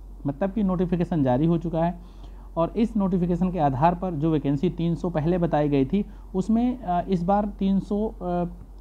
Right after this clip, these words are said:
अट्ठाईस वैकेंसी कर दी गई है। तो अभी ये तीन सौ अट्ठाईस कर दी गई है। भविष्य में हो सकता है कि थोड़ी बहुत वैकेंसी और बढ़ जाए, प्री के रिजल्ट के पहले तक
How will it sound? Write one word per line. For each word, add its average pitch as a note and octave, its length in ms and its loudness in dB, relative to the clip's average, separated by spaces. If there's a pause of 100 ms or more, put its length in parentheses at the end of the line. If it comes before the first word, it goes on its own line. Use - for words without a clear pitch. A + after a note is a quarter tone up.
अट्ठाईस - 680 2
वैकेंसी D3 520 0 (220)
कर C#3+ 100 0
दी B2 180 2
गई B2 180 2
है। F3 340 -4 (200)
तो - 140 -2
अभी E3+ 320 4
ये G#3 60 4
तीन G3 220 -2
सौ F#3 120 -2
अट्ठाईस E3 360 -2
कर F3 100 -2
दी E3+ 120 0
गई F3 180 2
है। F3 240 -4
भविष्य C#3+ 340 -2
में D3+ 80 0
हो D#3+ 180 -2
सकता E3+ 300 -4
है E3+ 140 0
कि E3+ 120 -6
थोड़ी C#3+ 200 -2
बहुत C#3+ 180 0
वैकेंसी C#3 340 0
और D3+ 240 0 (400)
बढ़ D#3 180 4
जाए, E3 180 2
प्री C#3+ 200 2
के D3 120 0
रिजल्ट C#3 320 0
के C#3 100 -2
पहले C3+ 300 -2
तक C#3 140 -4